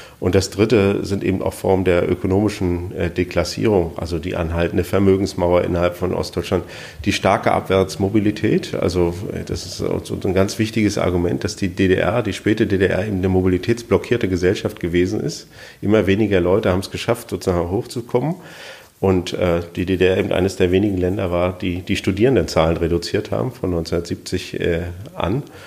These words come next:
Und dann hat man gedacht, danach schichtet sich alles nach oben um,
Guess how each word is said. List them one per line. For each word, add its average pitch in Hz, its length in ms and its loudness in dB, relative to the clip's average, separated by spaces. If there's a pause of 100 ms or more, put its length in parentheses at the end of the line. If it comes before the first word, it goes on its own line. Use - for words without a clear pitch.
(500)
Und 95 400 0
dann 107 80 4
hat 120 160 4
man 113 100 2
gedacht, 101 260 0
danach 104 380 2 (560)
schichtet 123 400 0
sich 117 180 0
alles 110 200 4
nach 104 140 2
oben 113 280 2
um, 82 260 -4